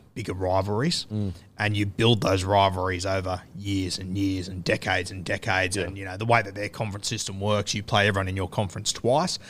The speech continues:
Speaker 1: and then you get a random fixture of the other teams. And I, I, I think as far as making our season a little bit shorter and you're sort of focusing on your conference rather than the entire top eight and where you sit,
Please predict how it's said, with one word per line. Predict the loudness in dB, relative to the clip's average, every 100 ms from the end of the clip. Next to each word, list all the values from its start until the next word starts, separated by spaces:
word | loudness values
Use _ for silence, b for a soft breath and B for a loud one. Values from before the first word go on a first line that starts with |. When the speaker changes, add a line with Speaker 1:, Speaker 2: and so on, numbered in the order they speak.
| B
Speaker 1:
and | 0
then | 4
you | 4
get | 4
a | 2
random | -2 -2 -2 -2 -6 -8 -8 -12 -16 _
fixture | -6 -6 -6 -10 -14 -4
of | -4
the | -2 -2
other | 0
teams. | 0 0 -2 -2 -2
And | -2 -4 B B B B B -4
I, | -2 0 4
I, | 4 6
I | 4
think | 4
as | -2 0
far | 2 4
as | 2
making | 0 -4 -4 -8
our | -6
season | -4 -4 -4 -8
a | -6
little | 0 0
bit | 0 -2
shorter | 0 2 4 2
and | 0
you're | 0
sort | 0 0
of |
focusing | 2 2 2 0 0
on | 2
your | 0
conference | 0 -2 0 0 -2 -2
rather | 2 2 2 -2
than | -10 -8
the | -10 -8
entire | -4 2 2 2
top | -2 -6 -2
eight | -2 -2
and | -8
where | -10
you | -8 -4
sit, | 0 2 0